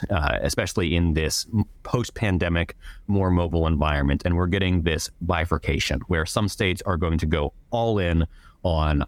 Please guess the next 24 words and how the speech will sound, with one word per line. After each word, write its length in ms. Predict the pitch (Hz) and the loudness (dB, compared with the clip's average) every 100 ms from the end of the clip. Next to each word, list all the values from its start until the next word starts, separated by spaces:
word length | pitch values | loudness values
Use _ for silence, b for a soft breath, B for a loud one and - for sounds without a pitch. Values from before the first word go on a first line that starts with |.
| - | -6
high 300 | - 127 127 | -4 -2 0
taxes 840 | 113 98 - - 92 85 82 - - - | 0 0 -2 -2 0 0 0 -4 -10 -2
and, 720 | 82 76 76 76 78 85 78 - | 0 2 0 2 2 2 -2 -2
you 160 | 120 | 0
know, 160 | 76 73 - - | 2 -2 -8 -6
I 80 | - | -2
think 180 | 120 71 | -2 -2
driving 420 | 80 82 101 92 | -2 0 0 0
out 220 | 87 95 | 0 0
innovation 600 | 104 98 85 87 85 110 | 0 0 0 0 0 0
and 100 | 78 76 | 2 2
economic 340 | 82 92 76 | 2 0 0
growth. 300 | 80 82 120 | 0 0 0
And 80 | 78 | -2
other 160 | 95 98 | -2 -2
states 260 | 110 95 | -2 -2
are 100 | 95 | -4
all 280 | - 101 104 | -2 -2 0
in 220 | 101 104 | 0 0
on 400 | 104 101 101 101 98 B B - | 0 0 0 0 -2 B B -4
being 300 | 101 110 127 | 0 0 0
a 60 | |
landing 540 | 104 85 73 104 127 76 | 0 0 2 2 0 -2
spot 440 | - 76 71 - | -2 0 0 -4